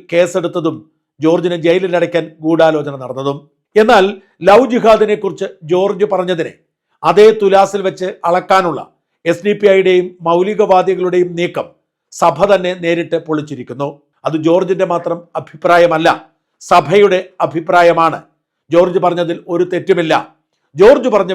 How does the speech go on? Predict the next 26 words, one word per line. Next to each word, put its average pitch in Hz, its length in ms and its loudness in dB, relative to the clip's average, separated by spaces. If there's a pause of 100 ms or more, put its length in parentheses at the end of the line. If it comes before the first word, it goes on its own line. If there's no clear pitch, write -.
വിഷയത്തിൽ 170 440 -2 (420)
കൂടുതൽ 196 380 0
അന്വേഷണം 185 500 -6
വേണം 170 200 -6 (140)
എന്ന് 139 160 -8 (360)
സഭ 175 260 2 (200)
ഔദ്യോഗികമായി 175 920 -2
പറഞ്ഞതോടെ 170 500 0 (540)
എൽ 196 200 0
ഡി 208 120 0
എഫ്, - 200 -2
യു 185 120 2
ഡി 180 140 2
എഫ് - 180 -14
നേതാക്കൾ 165 360 -2 (120)
മുങ്ങിയിരിക്കുകയാണ്. 143 720 -6 (720)
സഭയോട് 175 480 4 (160)
ഈ 175 40 4 (100)
വിഷയത്തിൽ 175 360 -6 (240)
ഏറ്റുമുട്ടാനോ 165 560 -2 (560)
അതിന്റെ 185 300 0
പേരിൽ 180 180 -2 (100)
ജോർജിനെ 175 400 -2 (280)
ജയിലിലടയ്ക്കാൻ 180 640 0 (260)
കൂട്ടുനിൽക്കാനോ 180 640 -2 (360)
ഒരു 208 120 4